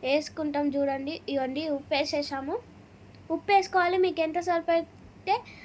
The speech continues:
అంత వేసుకోవాలి. కొంతమంది ఉంటారు కదా, ఆ, కొంతమంది లైట్ తింటారు, కొంతమంది ఎక్కువ తింటారు అనేసి వాళ్ళ కోసము మేము ఎంత తింటామో అంత వేసేసుకున్నాము.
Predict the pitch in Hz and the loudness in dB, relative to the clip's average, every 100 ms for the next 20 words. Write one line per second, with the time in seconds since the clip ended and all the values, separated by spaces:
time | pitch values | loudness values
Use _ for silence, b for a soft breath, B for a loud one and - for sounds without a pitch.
0 | B 294 302 320 311 330 285 285 330 381 | B -2 2 2 0 0 2 2 0 2
1 | 330 311 320 320 320 320 320 320 320 294 | 2 0 0 -2 -2 -2 -2 0 0 0
2 | 339 - B B B 277 269 277 294 285 | 0 -2 B B B -8 -4 -2 -2 0
3 | 294 285 285 277 285 262 294 302 302 294 | 0 2 2 2 0 0 -4 0 0 -2
4 | 285 277 277 269 285 277 269 262 262 247 | -2 -4 -4 -4 -4 -4 -4 -4 -4 -4
5 | 233 240 247 415 B B B 294 302 302 | -4 -6 -2 -4 B B B 2 4 2
6 | 294 294 294 285 330 539 - - - - | 2 0 0 -2 -2 -4 -10 -20 -20 -20
7 | - - - - 294 320 330 339 359 359 | -20 -20 -20 -2 0 4 4 4 4 4
8 | 349 359 392 349 320 302 302 311 311 - | 2 2 4 2 0 -2 0 -2 -2 -2
9 | 285 277 339 | -2 0 0